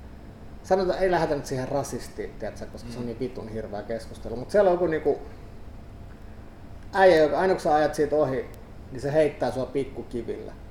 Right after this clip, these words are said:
Speaker 1: Tai että se heittää sua vittu omenalta ja vittu vanhan lihapirkalla, ihan millä vaan. Mut sit kun se delaa, niin sit siellä ei kukaan enää heittele mitään. Sit se kulma on ihan neutraali,
Speaker 2: Mm.
Speaker 1: sit se on ihan ok, se on ehkä kiva paikka.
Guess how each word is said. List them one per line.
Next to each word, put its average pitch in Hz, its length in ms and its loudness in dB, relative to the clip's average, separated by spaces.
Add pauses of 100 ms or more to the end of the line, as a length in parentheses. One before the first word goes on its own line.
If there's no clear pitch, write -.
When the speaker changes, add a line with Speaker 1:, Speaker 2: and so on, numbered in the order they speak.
(200)
Speaker 1:
Tai 135 100 -4
että 123 120 -10
se 156 60 -2
heittää 160 280 2
sua 127 220 -2
vittu 127 200 -6
omenalta 117 560 -4
ja 110 280 -4
vittu 117 200 -8
vanhan 117 280 -4
lihapirkalla, 117 680 -4
ihan 156 120 0
millä 120 240 -2
vaan. 113 220 -2 (520)
Mut - 80 -4
sit 202 140 4
kun 165 120 -4
se 160 140 0
delaa, 127 500 4
niin 135 100 -8
sit 160 160 -2
siellä 139 180 0
ei 131 80 -4
kukaan 123 300 -2
enää 113 160 -6
heittele 113 380 -6
mitään. 117 460 -8 (200)
Sit 139 120 -8
se 151 80 -2
kulma 135 340 2
on 120 60 -4
ihan 120 140 -6
neutraali, 110 500 -4
Speaker 2:
Mm. 120 60 -8
Speaker 1:
sit 113 140 -10
se 143 60 0
on 135 60 0
ihan 127 120 0
ok, 113 260 -2
se - 120 -4
on 131 60 -2
ehkä 123 120 -6
kiva 110 320 -6
paikka. 110 360 -8